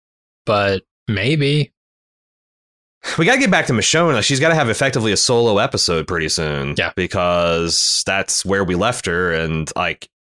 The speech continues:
Speaker 2: I don't know. It'd be awful weird if she, we just literally see her show up next time with crates of a-, weapons and, you know, kind of Deus Ex,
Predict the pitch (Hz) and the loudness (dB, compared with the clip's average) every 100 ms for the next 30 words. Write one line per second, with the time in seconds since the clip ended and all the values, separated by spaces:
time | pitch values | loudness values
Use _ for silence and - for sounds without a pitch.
0 | - 95 120 120 113 127 98 95 - 113 | -6 -2 0 0 2 2 0 -2 0 0
1 | 123 120 101 110 113 110 90 - 104 92 | 2 0 0 2 0 0 0 -2 0 0
2 | 104 98 92 101 107 101 - 104 92 - | 0 0 0 0 0 0 0 -2 0 0
3 | 98 90 87 85 - 87 85 - - 98 | 0 0 -2 -4 -2 -2 -2 -4 -2 -2
4 | - 90 76 85 87 92 - 82 78 80 | -2 -2 -2 -2 0 -2 -2 -4 -2 -2
5 | - - 87 82 80 82 82 - - 87 | -2 -2 -4 -2 -2 -4 -4 -6 -4 -4
6 | 78 78 - 90 85 92 90 82 90 90 | -2 -4 -4 -4 -2 -2 0 0 -2 -2
7 | - - | -2 -2